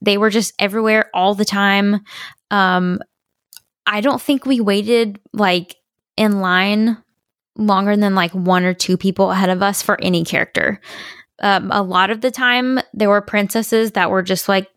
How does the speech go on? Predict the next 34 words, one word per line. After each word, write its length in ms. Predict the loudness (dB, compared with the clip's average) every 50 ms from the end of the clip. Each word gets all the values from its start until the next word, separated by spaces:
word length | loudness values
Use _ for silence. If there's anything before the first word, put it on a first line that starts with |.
| _ -8
standing 460 | -4 0 2 2 2 2 0 0 2
there 220 | 2 2 2 4
looking 320 | 2 0 0 0 0 0 2
around 280 | 2 2 4 2 2
because 360 | 0 0 0 0 0 0 -4 -6 -2
no 240 | 0 2 4 4
one 240 | 4 4 2 2 2
was 100 | 0 0
talking 360 | 0 0 0 0 2 0 0
to 100 | 0 0
them. 240 | 0 0 0 0 -2
So 320 | -2 0 0 0 0 0 -4 _ -16 -16 -14 -14 -16 -18 -20 _ _ _
I 120 | -4 -2 0
know 140 | 0 -2
people 360 | -2 0 -2 -2 0 0 0 0
who 140 | 0 -4
have 300 | -2 -2 -2 -2 -2 -2
been 120 | -4 -2 0
on 120 | 0 0
Disney 260 | 0 0 0 0 0
cruises 360 | 0 0 0 2 2 0 0 0
said 300 | 0 0 0 0 -2 -2
that, 240 | -2 -2 -2 -2 -4 _ _ _ _ _ _ _ _ _ _ _ _ _ _
you 120 | 0 2
know, 120 | 2 2 2
that's 260 | 0 0 0 0 -2
just 220 | -2 -2 -2 -2 -2
unheard 340 | -4 -4 -2 0 0 2 2
of. 180 | 2 0 0
Normally 340 | -2 -2 0 0 2 0 0
the 120 | 0 0 0
line 300 | 0 2 2 2 0 -2
is, 120 | -2 0
like, 220 | 0 0 0 -2